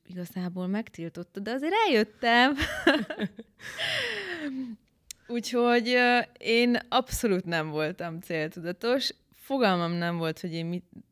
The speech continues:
mit akarok egyáltalán ezzel az egésszel elérni, a versenyzéssel, mit szeretnék, ki vagyok, merre akarok indulni.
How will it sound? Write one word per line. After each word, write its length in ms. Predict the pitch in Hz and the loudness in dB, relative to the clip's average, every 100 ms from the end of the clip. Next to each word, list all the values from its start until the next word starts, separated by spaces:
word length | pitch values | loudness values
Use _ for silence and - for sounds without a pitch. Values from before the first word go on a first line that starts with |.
| - | -12
mit 260 | 196 214 208 | -2 -2 -2
akarok 460 | 160 - 135 139 - | -8 -6 -8 -8 -10
egyáltalán 680 | 156 151 147 170 165 151 156 | -10 -6 -6 -6 -8 -6 -6
ezzel 300 | 165 - 160 | -6 -6 -8
az 160 | 160 | -4
egésszel 760 | 180 165 156 165 - - 165 - - | -2 -4 -6 -10 -10 -8 -6 -10 -8
elérni, 840 | 185 175 165 160 196 170 156 147 | -4 -2 0 -2 -6 -8 -6 -6
a 160 | 147 165 | -6 -4
versenyzéssel, 1300 | 175 165 - - 151 151 - 151 165 - 165 151 151 | 0 0 -2 -6 -8 -8 -8 -8 -6 -4 -4 -4 -4
mit 280 | 165 202 196 - | -4 -4 -6 -10
szeretnék, 680 | 180 - - - 165 156 156 _ | -10 -8 -10 -10 -12 -10 -12 _
ki 220 | - 233 | -8 -6
vagyok, 640 | 165 131 131 - 139 - - | -4 -6 -8 -8 -8 -10 -8
merre 600 | 196 220 185 156 147 143 | -2 -2 0 -2 -4 -8
akarok 520 | 147 - 180 147 - | -8 -10 -10 -10 -10
indulni. 760 | 160 156 151 147 151 156 160 | -12 -8 -6 -6 -6 -6 -6